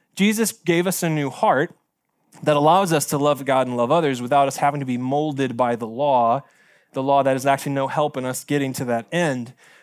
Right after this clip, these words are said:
So what's really interesting is I wanna say this, <laughs> and this is, this is dangerous, but hear me.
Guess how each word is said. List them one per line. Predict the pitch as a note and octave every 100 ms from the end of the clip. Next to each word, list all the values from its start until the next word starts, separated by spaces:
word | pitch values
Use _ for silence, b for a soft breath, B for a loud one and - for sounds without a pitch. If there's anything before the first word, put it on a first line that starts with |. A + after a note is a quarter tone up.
| b
So | F3+
what's | F3+ E3+
really | A3 A3
interesting | G#3+ G#3 - F#3
is | D#3
I | D3+
wanna | D#3+ E3
say | - D3+
this, | C3 A2 - _ _ _ _ _ _ _ _ _ _ _ -
<laughs> |
and | - C3 A#2+ - - -
this | C3+ D3+ C#3+
is, | C#3 -
this | B2+ B2 A2+
is | A#2
dangerous, | A#2 B2+ A2 G#2+ G2+ -
but | B2 G#2+ - _ _ _
hear | - D#3+ B2+
me. | G#2 G2+